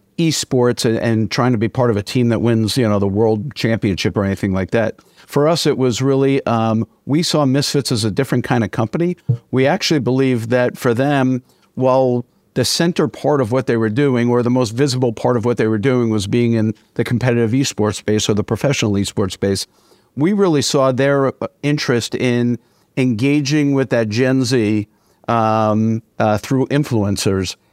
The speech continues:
and creating content and I P that was unique. And we ultimately th-, felt that Misfits was a content company and a revenue company down the road.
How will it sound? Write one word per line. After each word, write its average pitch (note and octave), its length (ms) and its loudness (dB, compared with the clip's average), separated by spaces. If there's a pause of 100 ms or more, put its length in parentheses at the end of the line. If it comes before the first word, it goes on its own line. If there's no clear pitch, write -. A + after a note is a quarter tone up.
(160)
and A#2 340 0
creating C#3+ 480 0
content C3+ 600 0
and A#2+ 60 0
I A#2 160 0
P B2+ 320 -2
that A2 180 0
was G#2+ 160 -2
unique. A2+ 480 0 (340)
And A#2+ 480 0 (200)
we D#3 240 0
ultimately C3 440 2
th-, - 120 -12 (120)
felt C3 300 2 (140)
that B2+ 240 0
Misfits C#3+ 560 -2
was A#2+ 140 0
a A2+ 60 0
content D#3 460 -2
company D3+ 460 -2 (340)
and C3 120 2
a A#2 40 2
revenue A2 400 2
company G#2 380 -2
down A2+ 320 0
the G#2+ 80 0
road. G#2 340 -2